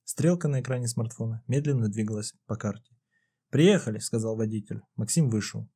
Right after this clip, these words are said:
Нашёл заветный дом. Пять этажей, как и писала. Эта мысль ободрила и придала чуточку тепла. Домофона нет. Отлично. Вошёл в подъезд. Мрачно. Тусклая лампа потрескивает.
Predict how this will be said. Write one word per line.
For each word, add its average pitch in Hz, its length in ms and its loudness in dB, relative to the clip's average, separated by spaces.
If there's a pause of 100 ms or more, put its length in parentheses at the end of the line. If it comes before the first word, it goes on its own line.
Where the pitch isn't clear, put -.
(200)
Нашёл 143 260 2
заветный 120 380 0
дом. 104 280 -2 (380)
Пять 117 200 2
этажей, 113 480 -2 (120)
как - 200 -4
и 123 40 -2
писала. 113 500 -4 (260)
Эта 120 180 2
мысль 147 400 4
ободрила 135 460 4
и 117 60 2
придала 139 460 0
чуточку 139 460 -6
тепла. 123 440 -4 (180)
Домофона 117 500 2
нет. 104 220 -4 (200)
Отлично. - 520 -6 (320)
Вошёл 127 280 4
в 170 80 -4
подъезд. 110 420 -2 (140)
Мрачно. 107 560 0 (360)
Тусклая 127 420 2
лампа 123 340 2
потрескивает. 120 760 -2